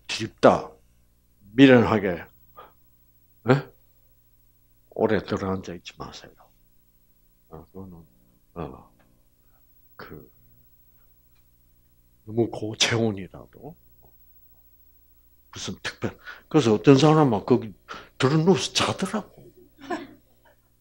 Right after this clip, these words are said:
그렇게 되면 그 너무 오래 거기 있으면, 어, 절대로 십오 분, 응? 있으면 뭐,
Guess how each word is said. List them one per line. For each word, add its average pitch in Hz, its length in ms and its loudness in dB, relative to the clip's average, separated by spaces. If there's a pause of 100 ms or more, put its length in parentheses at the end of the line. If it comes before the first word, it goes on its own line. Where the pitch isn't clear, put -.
(1400)
그렇게 110 320 -10
되면 110 320 -8
그 110 60 -14 (180)
너무 113 280 0
오래 113 500 2
거기 95 280 -12
있으면, 87 540 -18 (320)
어, 78 160 -20 (540)
절대로 127 840 -6 (480)
십오 107 540 -8
분, 104 320 -20 (720)
응? 147 200 -10 (3000)
있으면 104 420 -2
뭐, - 100 -20